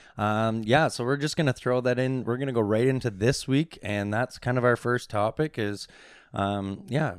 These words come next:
we're uploading in the evening. Uh, we notice a lot of our viewers watch in the evening as well, and, um,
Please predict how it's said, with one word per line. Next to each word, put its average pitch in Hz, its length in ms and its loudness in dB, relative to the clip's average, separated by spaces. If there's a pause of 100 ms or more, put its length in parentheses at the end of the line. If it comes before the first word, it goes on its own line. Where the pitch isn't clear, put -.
we're 110 320 -6 (120)
uploading 127 400 2
in 117 80 -2
the 98 180 -6
evening. 143 500 0
Uh, 110 100 -4
we 110 120 -2
notice 131 260 -2
a 127 60 -2
lot 120 160 2
of 117 60 -6
our 120 100 0
viewers 117 460 -2
watch 117 260 -2
in 127 80 -4
the 110 100 -4
evening 113 300 -2
as 107 160 -4
well, 113 440 -2
and, 101 300 -4
um, 98 340 -2